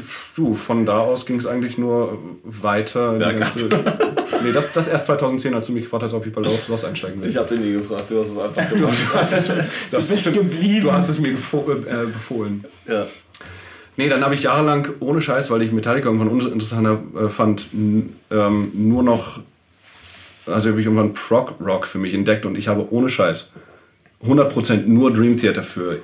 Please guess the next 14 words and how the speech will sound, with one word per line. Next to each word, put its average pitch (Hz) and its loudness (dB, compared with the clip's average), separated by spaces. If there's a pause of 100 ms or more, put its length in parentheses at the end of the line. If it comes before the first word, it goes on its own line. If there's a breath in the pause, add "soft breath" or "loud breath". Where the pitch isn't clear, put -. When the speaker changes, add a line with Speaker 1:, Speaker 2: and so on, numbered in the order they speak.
Speaker 1:
Ewigkeiten 92 0
gehört, 85 -6
gefühlte 95 -4
Ewigkeiten 87 0
für 92 -6
Jahre, 92 0 (260)
tot 123 0
analysiert 107 2
und 76 -4 (160)
versucht 101 -6
nachzuspielen, 110 0
was 104 2
mich 98 -4
technisch 120 -2